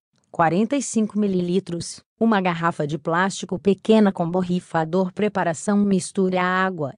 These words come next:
e o óleo na jarra de plástico e agite muito bem.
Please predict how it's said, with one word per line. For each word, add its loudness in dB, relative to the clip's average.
e 6
o 4
óleo 6
na 0
jarra 0
de -6
plástico 0
e 0
agite -2
muito 2
bem. 0